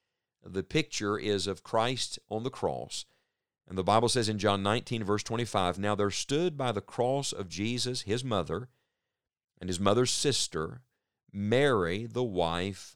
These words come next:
of Cleopas, and Mary Magdalene." There are three Marys standing around the cross.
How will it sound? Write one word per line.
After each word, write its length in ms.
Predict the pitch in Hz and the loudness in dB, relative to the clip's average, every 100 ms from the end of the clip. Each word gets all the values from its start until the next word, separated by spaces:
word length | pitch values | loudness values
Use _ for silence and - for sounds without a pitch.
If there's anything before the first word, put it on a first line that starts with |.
| _ - | _ -16
of 140 | 87 - | -16 -14
Cleopas, 840 | - 143 127 - 76 95 - - _ - | -4 0 0 0 -4 -4 -4 -6 _ -8
and 300 | 101 110 95 | -6 -4 -2
Mary 240 | 85 101 | 0 -2
Magdalene." 640 | 110 131 156 95 - - - _ _ _ _ _ - | -2 -6 -6 -6 -6 -10 -16 _ _ _ _ _ 0
There 120 | 113 | 4
are 40 | 110 | 4
three 280 | 127 165 | 4 2
Marys 640 | 175 143 180 117 78 - - | 4 4 4 2 -2 -4 -4
standing 420 | - 120 110 95 | -2 -2 -2 -2
around 220 | 92 87 | -2 -2
the 80 | 85 | -4
cross. 500 | - 80 78 80 - | -2 -2 -2 -8 -12